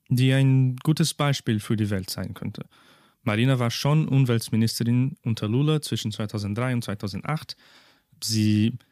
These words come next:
hat aber aus Lulas Partei ausgetreten, weil sie nicht zufrieden mit der Umweltpolitik war. Und sie wurde eigentlich zum politischen Feind von Lula.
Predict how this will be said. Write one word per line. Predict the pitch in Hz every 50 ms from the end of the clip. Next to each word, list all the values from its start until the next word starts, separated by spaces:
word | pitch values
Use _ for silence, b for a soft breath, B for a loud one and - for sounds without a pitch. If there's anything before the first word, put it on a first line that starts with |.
| _ _ _
hat | - 120 113 - -
aber | 117 113 120 120 - -
aus | 131 143 170 170 - - - - -
Lulas | 131 123 117 120 113
Partei | - - 113 107 - 113 117 -
ausgetreten, | 139 156 160 - - 110 - - - 113 113 - - 123 110
weil | 113 107
sie | 101 - 110
nicht | 113 113
zufrieden | - - - - - 135 131 123
mit | 110 104 -
der | 113 -
Umweltpolitik | 139 160 170 139 110 - - 107 95 95 - 107 - - -
war. | 107 104 110 131 - b b b b b b b b b -
Und | - 110 110 110 110 113 110 110 113 113 110 110 113 110 - - -
sie | 113 107 110 113 110
wurde | 113 120 123 123 127 127 127 131 -
eigentlich | 123 123 135 135 127 - 139 127
zum | - - 151 139 135
politischen | - 139 139 135 - - - 156 147
Feind | - - 165 143 123 120
von | - - 104 98
Lula. | 95 85 80 - -